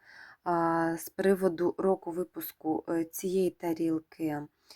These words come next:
не знаю, не знайшла інформацію. Але, як бачимо, такий самий стиль. А, вони зустрічаються у продажу доволі часто, як і наступний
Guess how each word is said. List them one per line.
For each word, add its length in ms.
не 260
знаю, 580
не 140
знайшла 480
інформацію. 1040
Але, 200
як 160
бачимо, 680
такий 380
самий 440
стиль. 640
А, 100
вони 320
зустрічаються 800
у 40
продажу 520
доволі 920
часто, 1000
як 460
і 140
наступний 920